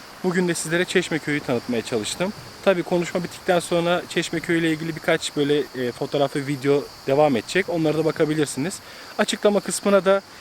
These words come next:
Çeşmeköy ile ilgili, hani burada konaklamak isterseniz, e, nasıl konaklama,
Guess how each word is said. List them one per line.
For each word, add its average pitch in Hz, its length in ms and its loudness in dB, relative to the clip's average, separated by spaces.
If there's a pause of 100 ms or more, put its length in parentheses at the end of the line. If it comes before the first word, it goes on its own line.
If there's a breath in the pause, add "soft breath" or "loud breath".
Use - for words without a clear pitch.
(160 loud breath)
Çeşmeköy 190 640 4 (240)
ile 175 120 6
ilgili, 165 240 2
hani 160 160 2
burada 165 160 0
konaklamak 175 560 2
isterseniz, 170 720 0
e, 139 200 2
nasıl 165 240 0
konaklama, 147 720 0